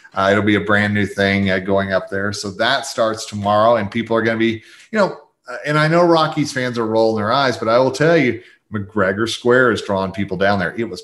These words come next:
packed today whenever I walked through there. Just people wanting to see it. What does it look like? You know, and, and with the restaurants and the tattered, uh, cover bookstore and everything else there,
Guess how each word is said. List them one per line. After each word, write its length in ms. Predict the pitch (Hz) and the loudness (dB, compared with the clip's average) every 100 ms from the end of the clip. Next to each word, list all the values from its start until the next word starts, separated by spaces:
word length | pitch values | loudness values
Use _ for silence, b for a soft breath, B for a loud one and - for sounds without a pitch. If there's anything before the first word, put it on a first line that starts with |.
| - | -16
packed 640 | - 113 104 - - _ | -8 -4 -4 -4 -20 _
today 320 | 92 90 90 | -6 -2 0
whenever 360 | 90 90 85 87 | 0 0 2 2
I 100 | 87 | 2
walked 340 | 87 82 - | 2 2 0
through 160 | 98 90 | 0 0
there. 200 | 80 78 | 0 -2
Just 220 | 95 - | -6 -4
people 340 | 110 104 98 | -2 0 0
wanting 240 | 95 104 98 | 0 0 -2
to 60 | |
see 320 | 85 - 113 110 | -6 -2 2 2
it. 180 | 101 | 0
What 120 | 95 98 | -4 -6
does 120 | 87 | -6
it 100 | 90 | -6
look 300 | 120 127 127 | -2 -2 0
like? 440 | 120 113 110 - B B B B - | 0 2 -2 -8 B B B B -8
You 100 | 127 | -2
know, 220 | 110 110 | -2 -2
and, 340 | 120 120 123 120 | -6 -4 -6 -10
and 140 | 120 110 | -8 -6
with 140 | 110 | -6
the 60 | 104 | 0
restaurants 680 | 123 131 - 127 120 113 | 0 0 -2 -2 -2 -4
and 100 | 101 | -8
the 60 | 92 | -8
tattered, 500 | - 110 110 107 98 | -4 -2 0 0 0
uh, 160 | 92 | -2
cover 280 | 90 113 95 | 0 -2 -2
bookstore 560 | 92 127 135 - 127 123 | -2 -2 -2 -2 2 2
and 80 | 117 | 2
everything 400 | 120 113 113 113 | 0 0 -2 0
else 220 | 113 110 | 0 2
there, 340 | 117 113 107 | 2 2 0